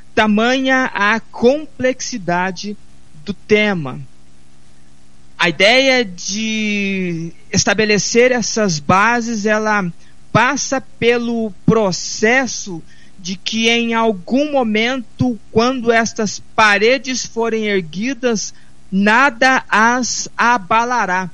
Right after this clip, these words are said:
porque a base está tão consolidada e tão solidificada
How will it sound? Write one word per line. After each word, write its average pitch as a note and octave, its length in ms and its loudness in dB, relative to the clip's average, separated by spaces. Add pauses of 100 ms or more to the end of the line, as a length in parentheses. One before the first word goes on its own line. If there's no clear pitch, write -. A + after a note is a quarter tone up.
(540)
porque G3+ 680 0
a G3 120 2
base G3 800 0
está F#3 340 -2
tão B3 560 -4 (580)
consolidada G#3 1200 0
e F#3+ 100 -2
tão B3+ 380 -2
solidificada A#3 1500 2